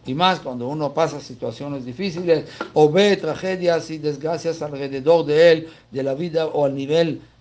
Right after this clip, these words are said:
del, del pueblo y todo eso, pero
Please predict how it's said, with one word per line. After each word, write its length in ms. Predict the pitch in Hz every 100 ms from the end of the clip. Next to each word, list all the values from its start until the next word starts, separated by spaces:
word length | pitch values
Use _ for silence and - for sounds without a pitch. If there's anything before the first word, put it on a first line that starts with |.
| -
del, 320 | 135 135 120
del 180 | 110 123
pueblo 420 | 113 180 196 165
y 60 | 147
todo 320 | 139 165 156
eso, 320 | 170 - 196 - - - -
pero 360 | 156 156 139